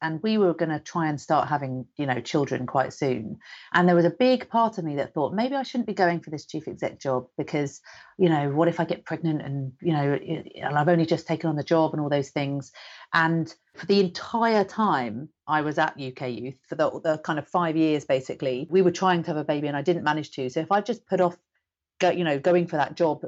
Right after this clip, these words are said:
because I thought I was about to have a baby, actually I would have been waiting for another five years to apply for a job.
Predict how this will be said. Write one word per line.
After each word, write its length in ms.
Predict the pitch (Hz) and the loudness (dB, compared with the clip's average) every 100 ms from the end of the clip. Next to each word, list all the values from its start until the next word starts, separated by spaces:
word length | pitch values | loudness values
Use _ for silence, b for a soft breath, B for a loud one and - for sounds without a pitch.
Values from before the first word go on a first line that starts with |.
| - | -8
because 180 | 156 156 | -4 -4
I 60 | |
thought 280 | - 175 165 | 0 0 2
I 60 | 156 | -2
was 80 | |
about 180 | 151 147 | 0 -2
to 20 | 160 | -2
have 60 | 151 | -6
a 60 | |
baby, 500 | 147 156 151 - - _ - | 0 0 -2 -6 -12 _ -8
actually 360 | 190 - 185 165 | -8 -4 0 2
I 140 | 151 | 2
would 100 | 151 | 0
have 160 | 151 139 _ _ _ _ | -4 -6 _ _ _ _
been 160 | 170 170 | 0 4
waiting 320 | 180 175 185 | 4 2 0
for 80 | 165 | -2
another 180 | 165 165 - 202 | 0 0 -2 0
five 200 | 190 175 | 2 4
years 320 | 190 175 151 | 4 4 2
to 120 | - | -4
apply 280 | 139 143 139 | -4 -2 -2
for 140 | - | -2
a 60 | 143 | -8
job. 320 | 139 110 95 | -4 -4 -6